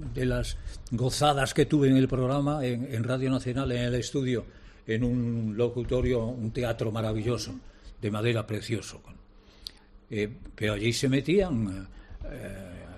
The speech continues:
cien pe-, cien o cien y pico personas, ¿no? Que venían a ver el programa nada más, ¿no? Pero que aparecían no solamente de Barcelona, que venían de Valencia o que venían de,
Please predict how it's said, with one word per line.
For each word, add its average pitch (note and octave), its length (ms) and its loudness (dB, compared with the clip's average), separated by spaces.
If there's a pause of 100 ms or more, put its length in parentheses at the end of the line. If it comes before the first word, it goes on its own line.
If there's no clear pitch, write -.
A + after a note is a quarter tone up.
(520)
cien C3 220 2
pe-, A#2+ 320 -2
cien C3+ 300 0
o G#2+ 120 -6
cien B2+ 240 0
y A#2+ 120 4
pico A#2 360 0
personas, B2+ 500 -6
¿no? G3 200 -10
Que B2 100 -4
venían F3 320 4
a D#3+ 60 0
ver F#3+ 120 4
el F#3+ 120 6
programa F3+ 420 0
nada D#3 220 -4
más, F3+ 200 -4
¿no? F3+ 180 -10 (400)
Pero B2+ 220 8
que C3+ 100 4
aparecían B2 480 4
no F3+ 60 4
solamente F3+ 420 2
de E3 80 4
Barcelona, C#3 540 -2
que A2 100 -2
venían C#3+ 280 -2
de D#3 120 -2
Valencia E3 480 0
o C3+ 60 -2
que A#2+ 100 -2
venían D3 400 -2
de, B2 200 -4